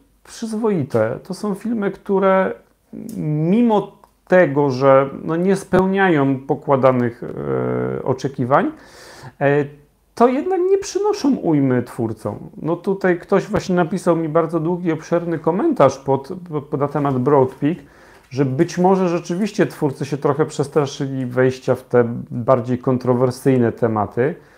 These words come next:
Ja myślę, że tam, tam problemem jest chyba to, że o-, oni chcieli trzy sroki za ogon chwycić, tak? Czyli pierwsza część,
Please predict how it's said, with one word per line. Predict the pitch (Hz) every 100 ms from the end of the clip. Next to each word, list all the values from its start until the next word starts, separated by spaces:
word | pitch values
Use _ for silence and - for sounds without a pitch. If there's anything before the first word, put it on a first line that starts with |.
| - _ -
Ja | 180
myślę, | 196 240
że | 202 208 - -
tam, | 214 196 - -
tam | 247 247
problemem | 233 214 247 240 226
jest | 220 202 - 180 175 190
chyba | 202 208
to, | 202 208 208
że | 202
o-, | 196 - -
oni | 190 202 196
chcieli | - 202 185
trzy | - 208
sroki | 208 - 190 185 165
za | 185
ogon | 175 120 110
chwycić, | - 120 107 - 95 -
tak? | 135 147 139
Czyli | 127
pierwsza | - 165 156 - 147 143 147 - - 139
część, | - 151 143 -